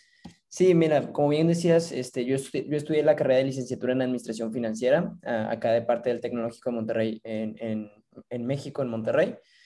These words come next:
Y propiamente, este, eh, me gradué a los veintiún años, eh, yo ahorita tengo veintiún años, me gradué el año pasado. Y propiamente, eh, pues es, es la carrera que estudié, es mi especialidad, y de repente empezó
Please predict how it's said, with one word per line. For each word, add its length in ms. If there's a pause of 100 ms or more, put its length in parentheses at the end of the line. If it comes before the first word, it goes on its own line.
(340)
Y 80
propiamente, 880
este, 840
eh, 200
me 140
gradué 300
a 100
los 160
veintiún 300
años, 420
eh, 340
yo 80
ahorita 220
tengo 180
veintiún 240
años, 140
me 80
gradué 160
el 60
año 180
pasado. 480 (440)
Y 120
propiamente, 920
eh, 60
pues 200
es, 160
es 220
la 100
carrera 260
que 40
estudié, 200
es 60
mi 60
especialidad, 720
y 480
de 180
repente 600
empezó 420